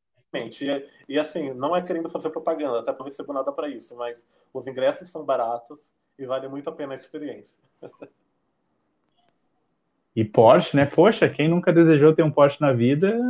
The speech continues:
Speaker 2: ser humano não é, porque Porsche são carros espetaculares,
Speaker 1: Sim.
Speaker 2: né?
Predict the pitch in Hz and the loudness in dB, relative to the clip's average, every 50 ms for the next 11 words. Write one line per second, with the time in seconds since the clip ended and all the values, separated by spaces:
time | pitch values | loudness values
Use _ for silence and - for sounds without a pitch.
0 | 254 254 240 - - 208 202 196 185 175 180 196 233 262 311 320 294 - 202 - | -2 -4 -4 0 4 4 4 6 6 4 4 2 2 2 0 0 0 0 -2 -2
1 | - 139 123 135 127 127 - 117 117 - - - 196 196 - - 135 131 165 196 | -4 -4 -4 -4 -4 0 2 2 2 2 -2 -4 -4 -2 2 4 6 6 6 6
2 | 247 262 - _ _ _ _ _ _ - 131 135 131 131 - - 202 214 208 233 | 4 0 -2 _ _ _ _ _ _ 4 4 4 6 6 4 4 6 4 4 6
3 | 233 202 190 196 196 170 143 123 123 127 131 139 139 | 6 8 8 8 6 4 4 2 2 0 0 -2 -4